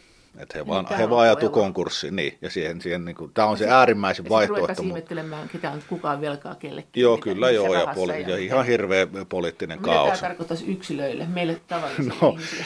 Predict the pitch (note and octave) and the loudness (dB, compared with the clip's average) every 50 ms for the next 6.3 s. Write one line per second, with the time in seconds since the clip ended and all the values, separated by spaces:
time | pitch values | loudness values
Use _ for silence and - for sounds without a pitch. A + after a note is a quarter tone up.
0 | - - - C#3 C#3 B2+ C#3 B2 - - G2+ G2 F2+ A#2 G#2 A2 A2+ - G#2+ G2+ | -10 -2 2 2 2 4 2 -2 -2 0 -4 -2 0 2 2 2 2 2 0 0
1 | G2 G2 G2 F#2 E2+ - _ F2+ E2+ D#2+ - _ D#2 C#2+ - D#2 C#2+ - - C#2+ | 0 0 0 -2 -2 -2 _ -4 -4 -4 -4 _ -14 -10 -10 -10 -8 -8 -10 -8
2 | D#2 D#2 D#2 D2+ D#2+ D#2 C2 D#2+ F#2 F2 - F#2+ D#2+ D#2+ E2 - F2 D#2+ _ _ | -8 -10 -10 -10 -12 -12 -10 -8 -8 -8 -8 -8 -10 -10 -10 -10 -12 -12 _ _
3 | F#2 F2+ F2+ E2 D#2+ F2+ F2+ E2 G#2 G#2+ G#2+ G2 - - F#2+ F#2+ F#2+ F2+ F2+ F2+ | -2 0 0 -2 -4 -6 -6 -2 0 2 2 0 0 -2 -6 -4 -2 -2 -4 -4
4 | - F2 - - F2+ F2+ F2+ E2+ - - F2+ E2+ F#2+ G#2 G#2+ - - G2 F2+ F2+ | -8 -12 -10 -8 -4 -4 -4 -4 -4 -6 -6 -4 -4 -4 -4 -4 -6 -4 -4 -6
5 | F2 - - G2+ F#2+ F#2+ - _ - E2+ D#2+ D#2+ D2+ - - E2 - - D#2 D#2+ | -6 -4 -4 -4 -4 -4 -6 _ -6 -4 -4 -4 -6 -6 -8 -10 -8 -8 -8 -8
6 | D#2+ D#2 D#2+ E2 D2 | -8 -10 -10 -12 -12